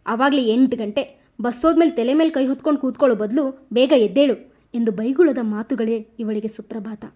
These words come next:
"ಏನ್ ಗೌರ ನೀನು, ನಿದ್ದೆ ಮಾಡೋಕ್ಕೂ ಬಿಡಲ್ಲ, ಕಾಟ ಕೊಡ್ತೀಯ, ಮೊದಲು ಟೀ ಕೊಡು, ನಾನಿವ ಸ್ನಾನ ಮಾಡಲ್ಲ, ತಿಂಡಿ ಮಾಡಿ ಹೋಗ್ತೀನಿ" ಎಂದು ಅಡಿಗೆ ಮನೆಗೆ ಬಂದಳು. "ಏನು, ತಿಂದಿದ್ದು ಜಾಸ್ತಿ ಆಯ್ತಾ ನಿನಗೆ?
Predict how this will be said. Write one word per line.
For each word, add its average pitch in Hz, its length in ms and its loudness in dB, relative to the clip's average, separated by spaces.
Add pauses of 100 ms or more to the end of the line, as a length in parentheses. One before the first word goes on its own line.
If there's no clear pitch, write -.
(680)
"ಏನ್ 254 300 4
ಗೌರ 277 280 2
ನೀನು, 247 500 -2
ನಿದ್ದೆ 262 280 6
ಮಾಡೋಕ್ಕೂ 294 420 2
ಬಿಡಲ್ಲ, 220 280 -2 (200)
ಕಾಟ 240 320 -6
ಕೊಡ್ತೀಯ, 226 380 -6 (260)
ಮೊದಲು 285 320 2
ಟೀ 285 220 0
ಕೊಡು, 247 220 0 (340)
ನಾನಿವ 220 220 -4
ಸ್ನಾನ 220 320 -4
ಮಾಡಲ್ಲ, 226 340 0 (380)
ತಿಂಡಿ 247 220 2
ಮಾಡಿ 269 180 4
ಹೋಗ್ತೀನಿ" 214 460 -4 (180)
ಎಂದು 240 180 0
ಅಡಿಗೆ 240 380 2
ಮನೆಗೆ 233 280 0
ಬಂದಳು. 202 480 -6 (880)
"ಏನು, 294 540 6 (220)
ತಿಂದಿದ್ದು 330 440 8
ಜಾಸ್ತಿ 254 440 0
ಆಯ್ತಾ 277 260 0
ನಿನಗೆ? 226 560 -4